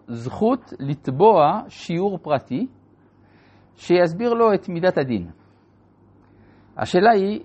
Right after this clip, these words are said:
נגד מה אברהם יוצא? לכאורה, בפסוק הראשון, כלומר פסוק כ"ג, נראה שהוא רוצה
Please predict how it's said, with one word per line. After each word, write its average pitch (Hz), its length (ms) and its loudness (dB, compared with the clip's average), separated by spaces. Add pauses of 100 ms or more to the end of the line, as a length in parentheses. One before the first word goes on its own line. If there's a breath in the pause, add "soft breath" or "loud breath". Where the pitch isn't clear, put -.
(760)
נגד 160 500 2
מה 214 320 2
אברהם 165 360 0
יוצא? 131 340 -6 (580)
לכאורה, 180 840 2 (1000 soft breath)
בפסוק 139 640 0
הראשון, 131 540 2
כלומר 139 180 0
פסוק 151 360 -4
כ"ג, 104 200 -4 (1120 soft breath)
נראה 208 540 2 (400)
שהוא 208 760 2 (100)
רוצה 143 360 -2